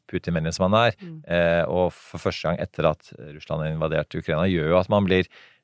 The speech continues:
Speaker 1: eh, litt mer engstelig, og så, og så gjør, altså er det på en måte, plutselig er man en fraksjon, ikke sant? Man har disse to, eh, partiene, og, og den type fraksjoner internt i E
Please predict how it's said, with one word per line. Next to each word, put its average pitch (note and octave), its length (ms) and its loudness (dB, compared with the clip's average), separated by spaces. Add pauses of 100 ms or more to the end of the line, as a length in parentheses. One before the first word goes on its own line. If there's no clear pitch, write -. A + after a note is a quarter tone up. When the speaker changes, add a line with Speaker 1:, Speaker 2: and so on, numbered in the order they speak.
(180)
Speaker 1:
eh, F2+ 200 2
litt F2+ 200 -4
mer F#2+ 180 2
engstelig, F#2 320 2
og A2 80 4
så, A2 240 2
og F#2 100 -2
så A#2 140 0
gjør, F#2 160 4
altså F#2+ 240 2
er G2 80 4
det E2+ 60 -4
på G2 80 -2
en - 20 0
måte, G2+ 200 -2
plutselig G2 260 0
er F2+ 40 2
man F#2+ 200 0
en G#2 60 -2
fraksjon, A#2+ 520 0
ikke B2 120 -2
sant? G2+ 140 0
Man G2 120 2
har G2+ 100 2
disse F#2 240 -4
to, F2+ 200 -2 (360)
eh, F2 80 -4
partiene, F#2+ 320 0
og, G2 280 2
og G2 200 0 (260)
den G#2+ 280 2
type - 300 -2
fraksjoner F#2 440 -2
internt G2 540 -4
i A#2+ 280 -2
E C#3 140 2